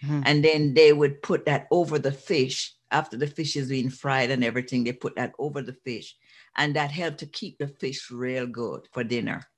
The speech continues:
Speaker 2: And that would be in a Pyrex dish or so in the f-, refrigerator, sitting, waiting to be heated up. And when you come from church, you don't have to run all over the place, like, you know, <laughs> to get the dinner ready. That would be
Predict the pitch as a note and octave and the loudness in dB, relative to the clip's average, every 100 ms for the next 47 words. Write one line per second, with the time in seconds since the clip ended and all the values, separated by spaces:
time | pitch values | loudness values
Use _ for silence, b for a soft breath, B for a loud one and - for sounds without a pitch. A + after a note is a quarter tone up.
0 | - C#3+ C#3+ C#3+ C#3 C#3 C#3+ B2+ A#2+ - | 0 2 4 2 0 -4 -2 -2 -4 -2
1 | C#3 B2+ A2+ - A#2 A#2+ B2 A2+ A2 - | 0 0 -2 -8 -8 -6 -6 -8 -10 -10
2 | B2 - A2+ A2+ A2 - B2 A#2+ - C#3 | -12 -10 -8 -8 -10 -16 -12 -12 -10 -10
3 | A2+ G#2+ G#2+ G#2+ G#2 - A#2 - A2 G#2+ | -8 -8 -8 -10 -12 -12 -14 -12 -12 -8
4 | A#2 A#2 A#2+ A#2 b b b b - B2+ | -8 -8 -6 -8 b b b b -10 -6
5 | A#2+ - C#3 A2+ A2+ G2 - - - A#2+ | -6 -6 -6 -6 -2 -2 -4 -14 -4 -2
6 | A2 B2 A#2 A2+ C#3+ A2+ - - - F3+ | 0 -2 -2 -4 -10 -10 -8 -10 -6 -4
7 | B2 G2+ - b b D#3 D3+ C#3 D3 C#3 | -4 -6 -12 b b 0 2 2 0 0
8 | C3+ C3 C3 C3+ B2 A#2+ - C3+ B2 C3 | 0 0 -2 -2 -4 -8 -6 -4 -4 -4
9 | A#2 A#2+ C#3 B2 A2+ A#2+ - - - G3 | -4 -4 -6 -4 -4 -6 -12 -18 0 4
10 | D3+ E3+ C#3+ D3+ - - - D#3 D#3+ - | 4 4 2 0 -4 -8 -4 0 0 -2
11 | C#3+ C#3+ C#3 C#3+ C3 B2 A2 A#2 A#2+ C3 | -6 -2 2 2 2 0 -2 -2 -2 -4
12 | C3 C3 B2+ | -4 -8 -8